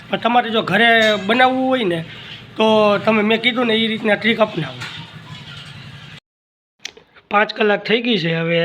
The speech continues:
દહીં જામી ગયું છે. હવે તમને દેખાડું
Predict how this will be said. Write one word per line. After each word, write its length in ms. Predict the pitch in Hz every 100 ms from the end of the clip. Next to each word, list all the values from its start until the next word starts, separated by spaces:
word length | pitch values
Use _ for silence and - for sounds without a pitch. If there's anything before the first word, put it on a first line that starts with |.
| 170 -
દહીં 300 | 233 190 180
જામી 280 | 202 185 143
ગયું 240 | 139 127
છે. 120 | 127 - - _ _ -
હવે 140 | 180
તમને 280 | 180 190 175
દેખાડું 500 | 165 196 170 139 139